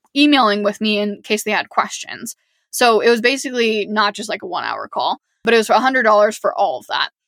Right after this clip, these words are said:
And I launched it and I was like, "I don't even know if this is, like, a good price. I don't know if anyone's gonna even purchase this,"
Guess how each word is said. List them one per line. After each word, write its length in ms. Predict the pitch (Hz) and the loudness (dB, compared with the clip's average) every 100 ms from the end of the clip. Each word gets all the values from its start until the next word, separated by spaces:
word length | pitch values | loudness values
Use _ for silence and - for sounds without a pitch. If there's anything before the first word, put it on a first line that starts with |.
| _ 247 | _ 0
And 300 | 240 226 202 | 2 4 2
I 80 | |
launched 400 | 214 240 262 - | 4 4 2 2
it 20 | 294 | 2
and 80 | |
I 40 | 233 | 2
was 100 | 220 | 0
like, 100 | - | -2
"I 60 | 208 | -2
don't 140 | 277 | 0
even 140 | 320 | 0
know 100 | 285 | 0
if 80 | 254 | 0
this 100 | 247 | -4
is, 160 | 233 214 | -8 -4
like, 220 | 214 208 | -6 -6
a 40 | |
good 240 | 190 208 254 | -6 -4 -2
price. 360 | 311 320 320 | 0 0 2
I 40 | 247 | -2
don't 140 | 220 | -2
know 80 | 214 | -4
if 80 | 208 | -2
anyone's 340 | 220 214 214 | -4 -4 -6
gonna 180 | 214 190 | -6 -6
even 260 | 185 175 214 | -8 -10 -12
purchase 560 | - 349 339 349 - | -4 -2 0 -2 -2
this," 500 | - 339 339 339 - | 0 2 2 0 -4